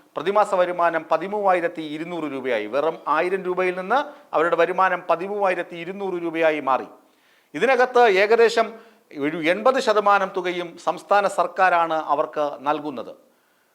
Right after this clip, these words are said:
അതിനകത്തൊന്നും അവർക്ക് തർക്കമില്ല.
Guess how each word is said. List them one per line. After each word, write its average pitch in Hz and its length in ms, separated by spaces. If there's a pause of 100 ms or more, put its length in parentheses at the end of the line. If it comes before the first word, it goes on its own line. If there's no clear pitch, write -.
(220)
അതിനകത്തൊന്നും 196 720
അവർക്ക് 170 400 (140)
തർക്കമില്ല. 107 680